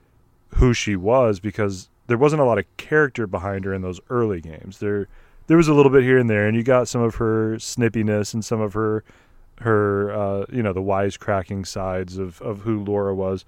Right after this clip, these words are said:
Lara was. But, um, it, it, she wasn't, she didn't feel like a fully fleshed out character yet. She felt like a video game character. And,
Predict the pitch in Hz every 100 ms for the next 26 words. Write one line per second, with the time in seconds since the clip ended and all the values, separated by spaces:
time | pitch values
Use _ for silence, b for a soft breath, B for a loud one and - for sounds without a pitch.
0 | b b b b 120 107 101 98 - 131
1 | 107 101 92 _ 107 101 98 95 92 90
2 | 90 b b b b b b _ 127 -
3 | 78 156 139 123 131 131 135 113 - -
4 | 143 156 135 - 135 120 107 101 - 117
5 | 110 - - 104 - 95 92 95 90 87
6 | 87 - 113 127 120 110 101 92 95 87
7 | 85 - - 95 90 - 95 107 104 101
8 | 95